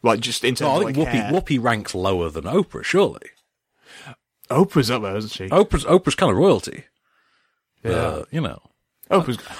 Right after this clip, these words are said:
Speaker 1: I, lo-, I love that thirty Rock episode where Tina Fey thinks she's sat <laughs> next to Oprah on a plane.
Speaker 2: I love that. That's so good. I feel like, uh, Bridesmaids, 'cause that came out around the same time, kinda stole the thunder on that whole
Speaker 1: Yeah.
Speaker 2: plane scene, but, eh.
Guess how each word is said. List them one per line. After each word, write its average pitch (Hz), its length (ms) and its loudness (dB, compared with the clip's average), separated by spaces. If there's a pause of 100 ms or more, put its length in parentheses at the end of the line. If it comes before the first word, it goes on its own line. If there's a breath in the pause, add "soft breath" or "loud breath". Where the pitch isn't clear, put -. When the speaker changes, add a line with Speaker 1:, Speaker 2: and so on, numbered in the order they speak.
Speaker 1:
I, 156 100 2
lo-, 180 180 4
I 156 60 4
love 165 200 2
that 147 140 2
thirty 135 200 2
Rock 117 220 0
episode 104 440 -4
where 110 160 0
Tina 113 280 -2
Fey 117 200 0
thinks 143 260 -2
she's 156 260 2
sat 208 340 2
<laughs> - 40 -6
next - 300 0
to 202 60 0
Oprah 196 380 2
on 151 80 4
a 143 60 0
plane. 147 420 2 (480 loud breath)
Speaker 2:
I 160 100 2
love 170 200 0
that. 131 160 2
That's 156 180 0
so 156 240 0
good. 147 340 0 (460 loud breath)
I 165 80 2
feel 190 240 2
like, 156 380 2
uh, 127 300 4
Bridesmaids, 117 680 2
'cause 104 140 -2
that - 80 -2
came 113 200 0
out 110 120 0
around 107 160 0
the 98 60 -6
same 107 260 -2
time, 110 300 -4
kinda 104 180 -6
stole - 400 0
the 104 120 -2
thunder 127 380 0
on 131 100 0
that 131 160 0
whole 135 180 0
Speaker 1:
Yeah. 107 140 -6
Speaker 2:
plane 156 360 2
scene, 185 500 0
but, 123 300 2 (580 loud breath)
eh. 247 340 2